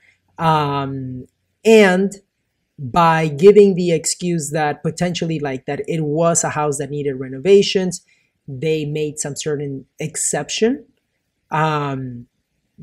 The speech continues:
but yeah, I mean, that is freaking awesome.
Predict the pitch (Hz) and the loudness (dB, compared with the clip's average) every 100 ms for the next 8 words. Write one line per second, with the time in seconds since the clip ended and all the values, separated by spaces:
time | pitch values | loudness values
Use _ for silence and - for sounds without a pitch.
0 | 131 190 165 156 - 160 170 - 147 175 | -8 0 0 0 -8 -4 0 0 0 0
1 | 175 156 139 180 175 156 - 170 160 151 | 0 0 2 2 2 -2 -4 -6 -6 -6
2 | 139 - 135 127 - | -10 -8 -8 -6 -8